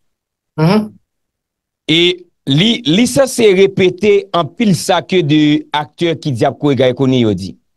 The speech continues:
Speaker 2: Yon moun
Speaker 1: Mhm.
Speaker 2: ki pa gon afilyasyon an pati politik, yon moun ki nèt, yon moun ki pa,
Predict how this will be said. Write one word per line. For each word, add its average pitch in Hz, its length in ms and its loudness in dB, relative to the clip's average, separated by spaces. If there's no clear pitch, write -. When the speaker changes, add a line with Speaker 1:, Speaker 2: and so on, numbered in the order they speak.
Speaker 2:
Yon 147 120 -2
moun 156 140 2
Speaker 1:
Mhm. 139 100 -2
Speaker 2:
ki - 140 -10
pa 135 120 0
gon 135 140 0
afilyasyon 131 520 0
an - 40 -10
pati 123 240 -4
politik, 120 560 -2
yon 143 120 2
moun 131 180 2
ki 117 120 -2
nèt, 185 440 0
yon 147 140 0
moun 127 100 0
ki 123 100 -2
pa, 127 320 0